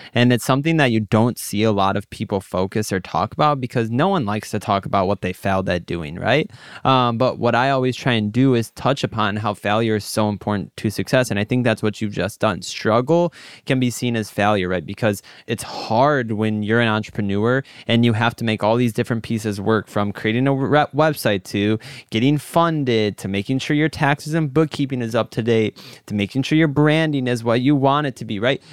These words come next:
You're playing the role of ten different jobs in one,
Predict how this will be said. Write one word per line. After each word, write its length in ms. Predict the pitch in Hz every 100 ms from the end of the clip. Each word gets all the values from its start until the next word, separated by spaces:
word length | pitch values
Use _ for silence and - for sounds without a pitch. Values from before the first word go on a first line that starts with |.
| -
You're 100 | 151
playing 440 | - 170 190 180
the 100 | 139
role 400 | 120 127 165 139
of 240 | 110 104 - -
ten 400 | - 165 156 117
different 360 | 131 - 107
jobs 440 | 98 117 143 123 101
in 200 | 98 98
one, 300 | 113 156